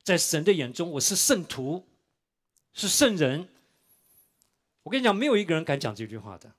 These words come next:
神如果要求我们要勤劳，我们可能觉得我自己是个勤劳的人。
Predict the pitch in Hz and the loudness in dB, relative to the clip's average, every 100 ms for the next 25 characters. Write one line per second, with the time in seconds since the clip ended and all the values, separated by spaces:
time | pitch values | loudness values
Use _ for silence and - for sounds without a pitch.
0 | _ _ _ _ _ _ _ _ - - | _ _ _ _ _ _ _ _ -8 2
1 | 185 240 254 214 202 226 - 196 156 165 | 2 2 2 2 4 0 0 0 0 2
2 | 190 180 - 160 190 127 147 139 160 208 | 2 2 0 2 2 2 2 -2 -4 -2
3 | 151 160 151 147 160 123 - 127 123 160 | -2 -4 -2 -2 -2 -2 -4 -4 -4 -2
4 | 143 143 127 139 107 123 101 | -2 -2 -4 -4 -4 -4 -6